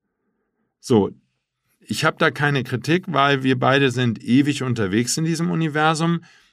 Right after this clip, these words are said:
Ob du das also jetzt in diesem Leben anfängst zu lösen oder im nächsten Leben oder in achtzehn Leben von heute,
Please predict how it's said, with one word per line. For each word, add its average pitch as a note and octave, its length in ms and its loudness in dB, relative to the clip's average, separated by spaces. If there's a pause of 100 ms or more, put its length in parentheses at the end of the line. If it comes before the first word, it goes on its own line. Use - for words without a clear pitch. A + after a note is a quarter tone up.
Ob C3 180 -4
du D3 100 2
das B2 200 4
also A2+ 280 0
jetzt G#2 360 -2
in F2 120 -4
diesem C3+ 300 0
Leben D3+ 380 6
anfängst C3+ 560 -4
zu C3 80 0
lösen B2+ 420 4
oder D#2+ 200 -8
im D#2 100 -10
nächsten C#3 400 -2
Leben C3 400 0
oder G#2+ 260 0
in A2+ 140 -2
achtzehn C#3+ 560 0
Leben A2 320 2
von G#2 220 -6
heute, A#2+ 440 0